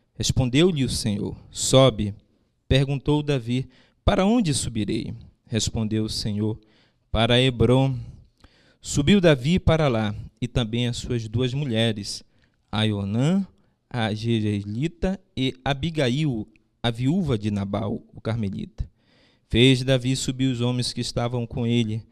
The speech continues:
cada um com sua família, e habitaram nas aldeias de Hebrom. Então vieram os homens de Judá,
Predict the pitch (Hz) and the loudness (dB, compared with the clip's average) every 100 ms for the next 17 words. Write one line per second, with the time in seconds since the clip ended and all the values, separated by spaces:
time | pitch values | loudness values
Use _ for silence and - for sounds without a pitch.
0 | _ _ - 123 135 131 120 127 131 127 | _ _ -2 -2 0 -2 -2 -4 -6 -6
1 | 120 - 123 - 131 110 110 107 107 _ | -6 -6 -8 -4 -2 0 0 -2 -6 _
2 | _ _ _ _ _ 110 117 120 - 135 | _ _ _ _ _ 0 2 4 4 4
3 | 147 143 143 135 139 127 139 143 139 127 | 4 4 2 2 0 2 2 2 0 0
4 | 147 131 120 113 110 110 - - _ _ | -2 2 2 2 0 -4 -12 -20 _ _
5 | _ - 117 131 127 139 123 117 120 135 | _ -4 -2 0 0 0 0 2 4 4
6 | 143 147 143 123 131 143 135 143 147 117 | 2 -2 -4 -4 -4 -4 -4 -6 -4 -2
7 | 113 | 0